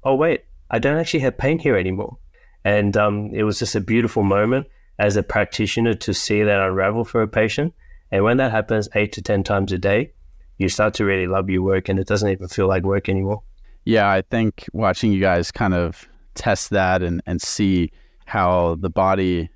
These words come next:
Speaker 2: can basically tell you what's going on if you are willing to listen, and that it's not, yeah, the site of pain is not what's actually the root cause. And, and that's really,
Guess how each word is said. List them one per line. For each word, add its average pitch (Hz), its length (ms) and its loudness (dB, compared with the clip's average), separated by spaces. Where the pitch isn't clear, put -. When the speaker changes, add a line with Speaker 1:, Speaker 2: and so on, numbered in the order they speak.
Speaker 2:
can 104 120 -6
basically 123 460 0
tell 104 300 0
you 82 380 -2
what's 92 400 -2
going 85 340 0
on 87 420 0
if 104 280 -4
you 85 640 0
are 90 160 0
willing 110 320 2
to - 140 -6
listen, 90 520 -2
and 90 160 0
that 85 220 2
it's - 220 -4
not, 87 420 2
yeah, 104 160 4
the 87 100 -2
site 101 340 0
of 85 200 0
pain 107 320 2
is 87 160 0
not 85 380 2
what's 82 260 -4
actually 87 300 0
the 87 140 0
root 85 220 -2
cause. 90 460 0
And, 98 200 0
and 98 160 2
that's 113 220 0
really, 92 280 2